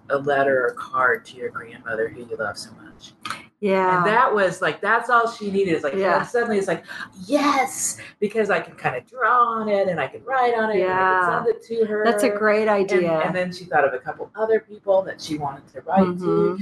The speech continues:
Speaker 1: So it's that creativity thing
Speaker 2: Yeah.
Speaker 1: and, and getting some things
Speaker 2: Yeah.
Speaker 1: out. And so
Speaker 2: Well, and plus
Speaker 1: Interesting.
Speaker 2: communicating with someone. Di-, I have,
Speaker 1: Yeah.
Speaker 2: I have a couple of friends that every day write a thank you note to somebody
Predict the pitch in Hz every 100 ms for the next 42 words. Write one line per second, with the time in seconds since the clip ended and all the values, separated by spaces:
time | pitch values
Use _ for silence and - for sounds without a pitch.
0 | - - 214 214 226 - - 226 208 -
1 | 220 226 196 - _ - 165 156 131 -
2 | - 175 202 202 196 180 175 185 175 156
3 | 151 - 165 147 - - - - - -
4 | - 269 - 254 240 285 247 175 - 226
5 | 233 214 202 180 180 165 190 170 160 156
6 | - - _ - 453 - - 208 220 208
7 | 202 123 - 247 285 254 - 240 247 190
8 | - - 175 170 165 - 175 - 208 202
9 | 226 220 226 214 147 143 165 _ _ _
10 | - 185 185 175 196 196 170 160 147 143
11 | - 208 208 226 208 170 143 131